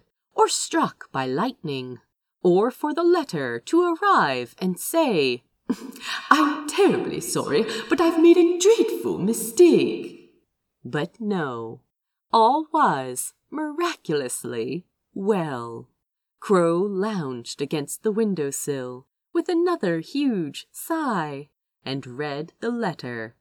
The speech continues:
over again, slower this time,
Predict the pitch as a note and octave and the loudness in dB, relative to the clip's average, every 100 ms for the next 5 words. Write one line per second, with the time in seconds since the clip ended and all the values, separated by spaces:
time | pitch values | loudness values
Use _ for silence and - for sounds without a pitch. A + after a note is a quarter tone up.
0 | _ B3 B3 D#3+ A#2+ A#2+ A2+ A2+ C3+ C3 | _ -2 0 0 -4 -6 -6 -8 -8 -8
1 | A2+ A2 A2 - _ _ _ - - F#4 | -8 -12 -14 -20 _ _ _ -8 0 2
2 | F4+ G3+ C3+ A2+ A2+ _ - D#3 A#2+ - | 2 0 -4 -6 -10 _ -4 -2 -2 -8
3 | D#3+ C3+ A#2 A2 A2+ | -8 -8 -8 -12 -16